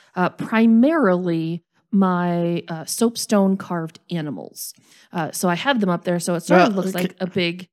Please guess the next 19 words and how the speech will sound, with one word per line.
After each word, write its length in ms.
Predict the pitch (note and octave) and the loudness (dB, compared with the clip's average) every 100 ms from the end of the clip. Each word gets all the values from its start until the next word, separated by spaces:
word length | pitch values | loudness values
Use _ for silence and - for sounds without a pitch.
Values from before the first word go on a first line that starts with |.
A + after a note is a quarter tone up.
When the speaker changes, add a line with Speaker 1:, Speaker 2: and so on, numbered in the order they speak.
| _ _ | _ _
Speaker 1:
a 60 | G3 | 0
big 160 | G3 | 0
line 400 | F#3+ F#3+ F#3+ F#3 | 2 2 4 2
of 100 | F3+ F3+ | 0 -2
animals 480 | F3 E3+ E3 E3 | -4 -2 -2 -4
in 120 | - E3+ | -4 -6
a 40 | |
row. 180 | D#3+ B2+ | -6 -8
And 180 | - G3+ | 0 2
then 80 | G3+ | 2
I 100 | G3 | 2
also 220 | G3 G3+ | 2 0
have 280 | F#3+ F3+ F3+ - - - | 0 -2 -2 -8 -20 -4
a 80 | F#3 | 2
baobab 600 | B3 B3+ A3+ A3+ A3 G#3 | 4 6 4 4 2 0
tree 520 | - A#3+ A3+ A3 A3 | -4 -2 -2 -2 -4
that 140 | - F#3+ | -4 -4
I 100 | F#3+ | -4
purchased, 680 | - G#3 - G3 G3 - | -6 -8 -2 -2 -2 -4